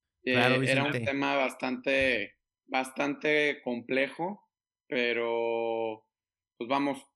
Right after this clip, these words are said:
Speaker 2: s-, tratábamos de hacer la, la complejidad que a veces significa el derecho ameno para las personas,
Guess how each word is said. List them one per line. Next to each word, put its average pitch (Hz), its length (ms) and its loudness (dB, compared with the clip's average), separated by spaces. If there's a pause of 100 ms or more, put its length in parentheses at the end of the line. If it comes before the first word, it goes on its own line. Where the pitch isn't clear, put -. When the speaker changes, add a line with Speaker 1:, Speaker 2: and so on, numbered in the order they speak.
Speaker 2:
s-, - 380 -20
tratábamos 156 640 0
de 139 60 -2
hacer 135 300 -2
la, 139 440 -2 (140)
la 123 200 -6
complejidad 123 840 -4
que - 60 -4
a 120 40 0
veces 120 220 -4
significa 123 520 -8
el 117 80 -4
derecho 113 520 -6 (560)
ameno 135 800 -2 (400)
para 113 240 -2
las 110 160 -4
personas, 123 840 -6